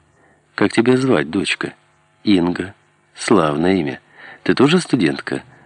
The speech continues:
«Да, подрабатываю в поликлинике». «Что делать? Время сейчас тяжёлое. Хотя и в мою молодость не легче было». «Вы одна живёте?»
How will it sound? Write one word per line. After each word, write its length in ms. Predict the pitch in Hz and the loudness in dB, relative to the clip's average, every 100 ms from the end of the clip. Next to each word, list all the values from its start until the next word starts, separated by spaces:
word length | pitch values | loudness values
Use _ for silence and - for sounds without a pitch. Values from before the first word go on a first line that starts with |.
| _ | _
«Да, 460 | - 143 131 71 67 _ _ - | 0 2 2 0 -6 _ _ -4
подрабатываю 680 | - 139 131 98 78 82 85 | 2 2 2 0 0 -2 -2
в 80 | - | 0
поликлинике». 720 | 101 - 73 69 65 - - _ _ _ _ _ _ | -2 0 -6 -6 -8 -12 -12 _ _ _ _ _ _
«Что 300 | - - 160 | -14 -2 2
делать? 680 | 143 87 90 78 - - - | 4 4 4 2 -2 -6 -6
Время 420 | 73 73 92 139 135 | -4 0 4 4 2
сейчас 420 | - - 92 - | 2 2 2 0
тяжёлое. 640 | 92 78 71 76 71 69 - - - _ _ _ _ _ _ _ _ | 0 0 0 -2 -2 -6 -12 -20 -20 _ _ _ _ _ _ _ _
Хотя 800 | - - - - 123 143 147 143 | -18 -8 -6 -2 0 2 4 2
и 280 | 139 - 135 | 0 2 2
в 80 | 127 | 4
мою 340 | 135 143 156 | 4 4 4
молодость 760 | 104 82 78 73 73 - - - _ _ | 2 0 0 -2 -4 -6 -12 -14 _ _
не 180 | 87 92 | 0 2
легче 480 | 92 85 - - 98 | 2 0 0 -2 -2
было». 400 | 90 82 65 65 - _ _ _ _ _ _ _ _ _ _ _ - | -2 -4 -6 -10 -20 _ _ _ _ _ _ _ _ _ _ _ -6
«Вы 280 | 90 85 87 | -2 2 0
одна 220 | 98 135 | 0 0
живёте?» 560 | 131 87 71 - 67 | -2 -4 -6 -8 -10